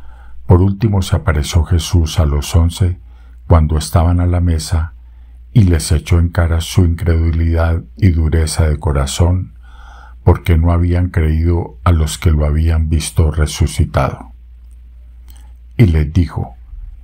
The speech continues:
"Id al mundo entero y proclamad el Evangelio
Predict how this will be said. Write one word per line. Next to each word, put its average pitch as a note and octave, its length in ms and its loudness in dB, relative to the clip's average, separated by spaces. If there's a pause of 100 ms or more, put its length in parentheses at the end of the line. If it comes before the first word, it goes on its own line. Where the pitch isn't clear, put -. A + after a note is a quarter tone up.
(200)
"Id G2 340 4
al F2 160 2
mundo E2 340 0
entero E2+ 720 0
y F#2+ 100 4
proclamad D#2+ 840 0
el E2 140 0
Evangelio D#2 960 -2